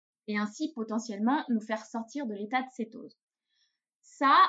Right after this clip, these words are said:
c'est l'argument numéro un des partisans du comptage des macros. Ensuite,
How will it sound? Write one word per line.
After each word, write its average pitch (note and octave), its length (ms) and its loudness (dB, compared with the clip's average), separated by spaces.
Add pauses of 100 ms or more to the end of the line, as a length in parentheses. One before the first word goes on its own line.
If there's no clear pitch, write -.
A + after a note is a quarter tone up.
(200)
c'est A#3 100 -2
l'argument A3 400 0
numéro A3 440 6
un C#4+ 240 4
des B3 100 2
partisans B3 500 -2
du A3 140 -2
comptage B3+ 400 -2
des A#3+ 100 0
macros. - 360 -2 (880)
Ensuite, C4 340 2